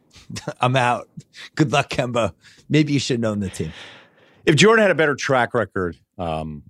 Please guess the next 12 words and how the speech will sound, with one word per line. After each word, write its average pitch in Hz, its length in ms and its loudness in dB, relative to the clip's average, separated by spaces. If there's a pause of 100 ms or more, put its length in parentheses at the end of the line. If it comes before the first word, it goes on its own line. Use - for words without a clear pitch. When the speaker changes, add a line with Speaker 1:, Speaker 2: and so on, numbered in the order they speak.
(200)
Speaker 2:
I 92 120 0
would, 90 240 -4
I'd 92 180 -4
probably 107 240 0
disagree 92 480 -4
with 95 140 -2
you 82 80 -6
stronger, 92 600 -2 (500)
you 90 80 -2
know? 101 340 0 (220)
And 92 360 0
Speaker 1:
Yeah. 117 200 2